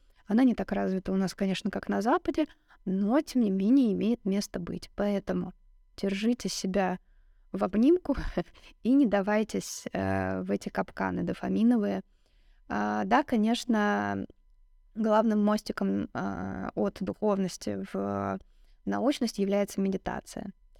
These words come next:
Это способ, а, такого, знаете, блиц-очистки дофаминовых рецепторов. То есть вы можете медитировать пять-десять минут в день, выберите любом-, любой способ для себя,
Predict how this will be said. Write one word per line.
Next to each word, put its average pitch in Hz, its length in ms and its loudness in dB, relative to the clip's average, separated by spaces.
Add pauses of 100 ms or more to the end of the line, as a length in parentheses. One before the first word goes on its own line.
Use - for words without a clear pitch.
(480)
Это 202 1300 0 (320)
способ, 220 840 -2 (300)
а, 101 840 -2
такого, 190 400 -2
знаете, 202 320 -2
блиц-очистки 214 880 -4
дофаминовых 185 640 -2
рецепторов. - 500 -4 (800)
То - 80 -2
есть - 200 -4
вы 226 140 2
можете 262 340 4
медитировать 226 580 2
пять-десять 208 500 0
минут 196 260 0
в - 40 -12
день, 262 300 2 (680)
выберите 202 480 -2
любом-, 196 420 0
любой 196 320 0
способ 294 480 -2
для 254 160 0
себя, 247 420 0